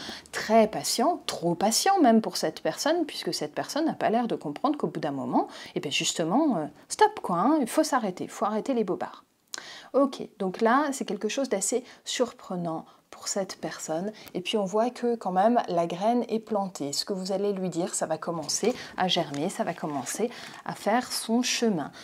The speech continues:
C'est une apocalypse, c'est une destruction pour cet autre, ce que vous êtes en train de créer, parce que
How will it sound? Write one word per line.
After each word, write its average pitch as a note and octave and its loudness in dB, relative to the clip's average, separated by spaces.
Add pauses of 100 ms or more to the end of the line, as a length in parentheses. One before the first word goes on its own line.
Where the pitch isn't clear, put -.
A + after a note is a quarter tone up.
C'est - 0
une C4 6
apocalypse, G3+ 0
c'est - -6
une F3+ -2
destruction G#3 -2
pour F3+ -8
cet - -4
autre, F3+ -8
ce - -2
que - -6
vous D#3 -4
êtes E3 -4
en C#3+ -6
train F#3 -4
de F#3 -6
créer, D#3 -4
parce - -2
que A#3 0